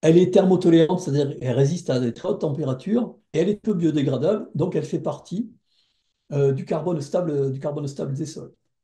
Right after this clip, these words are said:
Et donc ce carbone stable des sols, ben, il peut arriver à fournir un tiers du carbone, euh, du carbone grâce à, à ces endomycorhizes. Donc ça, c'est important,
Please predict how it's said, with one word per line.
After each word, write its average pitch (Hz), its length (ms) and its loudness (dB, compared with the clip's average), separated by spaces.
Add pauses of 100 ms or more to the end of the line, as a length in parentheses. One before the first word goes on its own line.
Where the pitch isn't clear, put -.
(760)
Et - 60 -4
donc 170 180 2
ce 233 80 0
carbone 190 380 0
stable 139 280 -4
des 131 120 -4
sols, 185 380 -2 (540)
ben, 131 160 0
il 180 100 -2
peut 165 380 4
arriver 131 420 0
à 139 220 -2
fournir 156 440 -4
un 135 100 -6
tiers 185 360 -4
du 135 120 -4
carbone, 143 420 -2
euh, 127 400 -4
du 120 100 -10
carbone 123 360 -6
grâce 160 320 0
à, 135 140 -4
à 139 60 -2
ces 135 180 0
endomycorhizes. 135 480 6
Donc 135 260 2 (540)
ça, - 240 4
c'est 151 200 2
important, 151 640 0